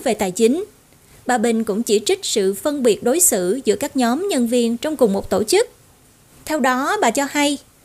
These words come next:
chỉ có một trăm sáu mươi nhân viên làm việc cho đơn vị Tuệ Tĩnh bị ảnh hưởng bởi kết quả kinh doanh,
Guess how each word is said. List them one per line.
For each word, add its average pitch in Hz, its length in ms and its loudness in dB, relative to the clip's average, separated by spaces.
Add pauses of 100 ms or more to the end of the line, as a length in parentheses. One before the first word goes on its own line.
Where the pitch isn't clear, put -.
(180)
chỉ 214 120 6
có 277 200 0
một 349 240 -2
trăm 269 180 2
sáu 294 300 0
mươi 330 120 -2
nhân 262 220 0
viên 262 240 0
làm 208 180 -2
việc 196 320 0
cho 240 120 0
đơn 240 220 0
vị 196 220 0
Tuệ 190 340 -2
Tĩnh 208 320 0 (320)
bị 226 120 0
ảnh 220 240 -2
hưởng 208 360 0
bởi 202 220 0
kết 359 220 -2
quả 196 220 0
kinh 240 260 -2
doanh, 233 220 0